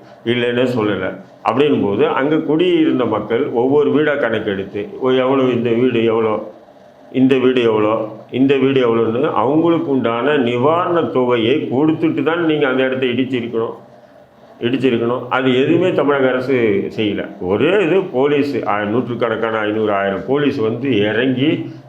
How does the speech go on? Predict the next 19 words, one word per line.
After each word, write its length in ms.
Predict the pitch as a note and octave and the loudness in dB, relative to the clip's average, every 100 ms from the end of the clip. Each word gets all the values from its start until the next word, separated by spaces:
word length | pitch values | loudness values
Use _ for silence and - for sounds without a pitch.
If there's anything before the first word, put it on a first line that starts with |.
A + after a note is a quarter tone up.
| G2+ | -2
இரவோட 380 | A2 B2 A#2+ | 0 2 2
இரவா 440 | G#2+ A2+ C3 C#3+ C#3+ | 2 0 0 0 -2
க-, 260 | G#2+ - - | -4 -6 -4
கரண்ட் 300 | G2 C#3 C#3 | -2 0 0
ரெண்டு 220 | A2+ G2 | 0 0
நாள் 200 | A#2 C3+ | 0 0
முன்னாடியே 340 | C3 B2+ B2+ | 0 2 0
கரண்ட்டு 380 | A2+ A2+ A#2+ A#2 | -2 -2 -2 -2
கட்டு, 320 | B2 - B2+ | -4 -4 -6
தண்ணி 380 | - G#2+ B2 C3 | -4 -2 0 -2
கட்டு, 380 | B2+ A#2 G#2 G#2+ | -2 -4 -2 -2
எல்லாமே 400 | C3 D#3+ F3+ F3+ | 0 0 0 0
கட்டு. 340 | C3 - - - - - - - - - - | -2 -2 -6 -10 -18 -20 -20 -20 -20 -20 -12
அப்ப 180 | G2 A2+ | -4 0
இது 200 | A2 A2 | 2 0
என்ன 180 | B2+ C#3+ | 0 0
அநியாயம் 560 | G2+ A#2 C3 C3 A2 | 0 0 0 0 0
இல்லையா 280 | G2 F2+ F2 | -2 -4 -6
அது? 260 | F#2 F2 | -10 -14